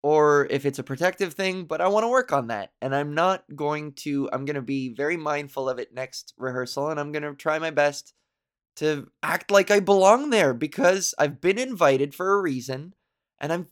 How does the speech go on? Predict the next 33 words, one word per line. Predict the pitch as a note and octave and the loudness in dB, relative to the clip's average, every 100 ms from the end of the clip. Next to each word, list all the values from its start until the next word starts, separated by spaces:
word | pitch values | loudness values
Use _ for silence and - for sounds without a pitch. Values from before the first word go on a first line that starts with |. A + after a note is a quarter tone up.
| - | -4
fitting | A3+ A3 | -2 0
in | A3 A3+ | 0 0
beautifully. | G#3+ G3 G3+ F#3 - E3 G3+ | -2 -2 0 0 -2 -2 -2
I'm | F#3 F#3 | -2 0
not | G#3+ G#3+ - | 0 -2 0
fucking | F#3+ F#3+ G#3 F#3+ | 0 0 -4 -4
anything | F#3+ F3+ F#3 E3+ | -2 -2 -4 0
up | B3 G3 - _ | 2 2 0 _
by | - E3 | -2 -2
being | C#3+ G3+ C#4+ C4+ | -2 -6 -6 -4
there, | C3+ C3 D3+ - _ _ - | -2 -4 -6 -12 _ _ -14
and | G3+ G3+ | -10 -2
god | A3 C4+ B3 | 0 0 0
damn | F#3 F#3+ | -2 0
it, | A3 | 0
I'm | A#3+ A3+ | 0 -2
good | - F3 | 0 2
at | B3+ A3 | 4 4
what | A3+ | 4
I | A#3 | 4
do, | A3 A3 C4 F#4 A#3 G#2+ A#2 _ _ - | 0 -4 -2 -2 -2 -8 -14 _ _ -6
and | G3 | 0
I | A#3+ C4 | 0 0
fucking | - - - - D4 | -6 -6 -2 -2 2
belong | B3 G3 F3 F#3 F3 | 4 4 0 -2 -2
there. | B2+ E2+ - | -2 -2 -6
So | - E3+ | -4 -2
I'm | F3+ A3+ | -2 -4
gonna | B3 | -6
start | A#3+ G3+ F3 | -4 0 2
acting | C#3 C#3 - E3+ | 2 -2 -4 -6
like | C3+ A2 | -6 -6
it. | F2+ - | -8 -12